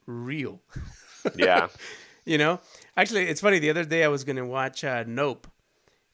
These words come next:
Speaker 1: And, um, I wanted to watch it on the television, so I was gonna rent it on,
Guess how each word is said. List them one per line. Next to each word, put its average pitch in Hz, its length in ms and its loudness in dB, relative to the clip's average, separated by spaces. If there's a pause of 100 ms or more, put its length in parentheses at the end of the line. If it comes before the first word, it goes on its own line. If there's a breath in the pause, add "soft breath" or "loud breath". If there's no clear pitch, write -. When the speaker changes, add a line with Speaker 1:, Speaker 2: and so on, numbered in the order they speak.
(200)
Speaker 1:
And, 123 320 -2
um, 113 460 -6 (760)
I 123 60 -6
wanted 131 180 -4
to 135 60 -8
watch 123 200 -4
it 117 80 -6
on 110 140 -8
the 110 300 -12
television, 151 420 -4
so 127 120 -8
I 117 40 -2
was 113 80 -6
gonna 113 180 -6
rent 123 300 -6
it 107 140 -8
on, 107 340 -12